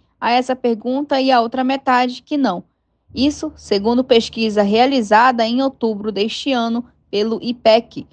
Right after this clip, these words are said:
em parceria com o Instituto Patrícia Galvão e o Instituto Beja.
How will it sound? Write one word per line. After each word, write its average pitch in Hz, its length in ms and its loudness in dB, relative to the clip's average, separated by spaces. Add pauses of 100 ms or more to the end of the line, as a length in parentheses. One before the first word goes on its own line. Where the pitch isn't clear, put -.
(160)
em 185 140 -10
parceria 233 680 2
com 220 160 -4
o 220 40 -2
Instituto 254 680 -2 (380)
Patrícia 277 640 2
Galvão 240 600 2
e 240 140 -6
o 254 60 0
Instituto 262 580 -4
Beja. 202 480 4